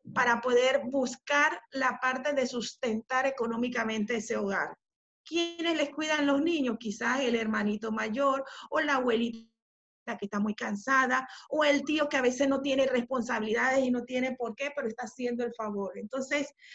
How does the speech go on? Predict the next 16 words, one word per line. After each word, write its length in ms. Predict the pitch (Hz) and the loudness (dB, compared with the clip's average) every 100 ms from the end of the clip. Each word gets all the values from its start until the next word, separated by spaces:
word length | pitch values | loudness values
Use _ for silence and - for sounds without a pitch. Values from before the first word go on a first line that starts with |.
| - - | -12 -4
al 160 | 247 | -2
final, 420 | 247 285 302 311 - | 0 0 0 0 -4
esa 280 | 302 311 320 | -4 -4 -4
criatura, 720 | 330 311 311 - 294 269 247 | -4 -4 -4 -2 0 0 0
si 160 | 240 | -2
usted 300 | 214 - 294 | -6 -2 -2
no 120 | 302 311 | 0 0
le 240 | 320 311 - | 0 -2 -4
fortalece 1040 | 294 247 240 254 233 262 277 240 - 170 - _ - _ | 0 0 0 -2 0 2 2 2 -2 -6 -8 _ -20 _
lo 160 | 233 240 | 2 2
que 80 | |
estamos 420 | 233 269 254 285 285 | 2 -2 0 2 0
aquí 220 | - 269 | 0 -4
conversando, 1000 | 294 285 277 233 - 254 240 214 240 - | -2 0 0 0 0 2 2 2 0 -2
ese 240 | 247 320 | -4 -2
niño 440 | 294 277 233 247 | 0 2 2 0